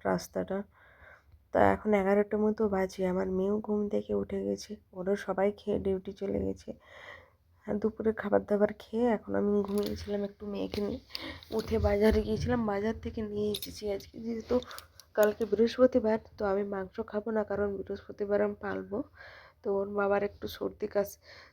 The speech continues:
সর্দি গা হাত ব্যথা হয়েছে, ওই জন্য ও বললো, "আমি মাংস এনে দাও একটু।" তো ওকে মাংস এনে দিয়েছি, এটা এখন রান্না করে দেবো। তো একা, একার জন্যে তো তাই অল্প একটু নিয়েছি, আড়াইশো মতো আছে,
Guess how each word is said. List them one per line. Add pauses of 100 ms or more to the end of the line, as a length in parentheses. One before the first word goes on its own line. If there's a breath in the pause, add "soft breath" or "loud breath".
(160 loud breath)
সর্দি
গা
হাত
ব্যথা
হয়েছে, (120)
ওই
জন্য
ও
বললো,
"আমি
মাংস
এনে
দাও
একটু।" (1400 loud breath)
তো
ওকে
মাংস
এনে
দিয়েছি,
এটা
এখন
রান্না
করে
দেবো। (720 soft breath)
তো
একা, (200)
একার
জন্যে
তো
তাই (200)
অল্প
একটু
নিয়েছি, (500 soft breath)
আড়াইশো
মতো
আছে,